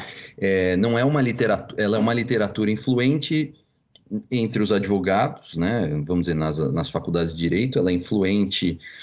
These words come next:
nas faculdades de Sociologia e principalmente nas faculdades de Administração, né, quer dizer, existe, é, na, na, na parte teórica, evidentemente, né? Então,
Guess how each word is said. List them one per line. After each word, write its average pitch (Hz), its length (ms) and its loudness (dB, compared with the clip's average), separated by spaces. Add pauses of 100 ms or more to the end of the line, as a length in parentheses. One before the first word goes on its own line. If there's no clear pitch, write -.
(260)
nas 95 220 0
faculdades 101 380 0
de - 40 -2
Sociologia 101 920 0 (440)
e 151 180 2
principalmente 131 1040 2
nas 120 280 2
faculdades 98 680 0
de 101 160 0
Administração, 104 1040 -2
né, 87 260 0
quer - 140 -10
dizer, 76 140 -6
existe, 90 640 -2 (380)
é, 76 320 2
na, 71 180 0
na, 73 180 0
na 69 120 2
parte 78 340 -2
teórica, 92 480 2
evidentemente, 95 800 -2
né? 82 260 0 (640)
Então, 123 600 0